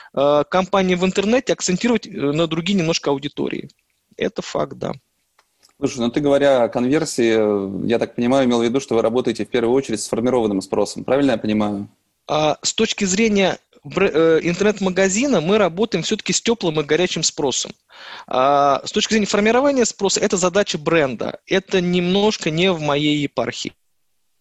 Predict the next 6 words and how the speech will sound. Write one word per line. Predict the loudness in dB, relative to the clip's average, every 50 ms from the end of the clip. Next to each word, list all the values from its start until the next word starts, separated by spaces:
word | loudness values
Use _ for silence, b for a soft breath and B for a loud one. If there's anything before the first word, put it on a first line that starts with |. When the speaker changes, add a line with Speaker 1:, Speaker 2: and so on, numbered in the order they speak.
| -8 -6
Speaker 2:
Мгм. | -4 -4 -2 -2 -2 -4 -4 -6 _ _ _ _ _ _ _ B B B B B B -2
А, | 0 2 2 2
Speaker 1:
Это | 2 2 0 2
Speaker 2:
про-, | 2 2
Speaker 1:
отдел | 0 0 -2
маркетинга. | -2 -4 -4 -6 -10 -16 -14 -12 -12 -12 -12